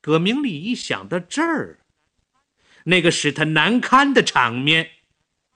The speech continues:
又出现在他的眼前了。什么难堪的场面？要想说清楚，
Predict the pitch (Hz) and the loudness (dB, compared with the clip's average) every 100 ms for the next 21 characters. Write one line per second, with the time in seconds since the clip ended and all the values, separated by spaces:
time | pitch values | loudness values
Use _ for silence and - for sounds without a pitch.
0 | _ - 170 190 180 135 107 - - 110 | _ -18 -8 -4 -4 -4 -8 -12 -12 -12
1 | - 117 101 95 101 90 101 95 92 90 | -8 -8 -8 -10 -12 -10 -16 -14 -16 -18
2 | 82 82 - 80 90 _ _ _ _ _ | -18 -20 -20 -20 -20 _ _ _ _ _
3 | _ _ _ _ _ _ _ _ _ _ | _ _ _ _ _ _ _ _ _ _
4 | _ _ _ _ _ _ _ _ _ _ | _ _ _ _ _ _ _ _ _ _
5 | _ _ _ _ _ _ - - 147 220 | _ _ _ _ _ _ -10 -6 -4 -2
6 | 294 120 101 - 101 95 - - 90 82 | -2 -4 -8 -8 -8 -10 -18 -20 _ -20
7 | - _ _ _ _ 170 160 _ _ _ | -20 _ _ _ _ _ _ _ _ _
8 | _ _ _ _ _ _ _ _ _ _ | _ _ _ _ _ _ _ _ _ _
9 | - 165 147 135 - 190 196 220 247 233 | 0 2 2 -2 0 -2 -2 -2 -4 -6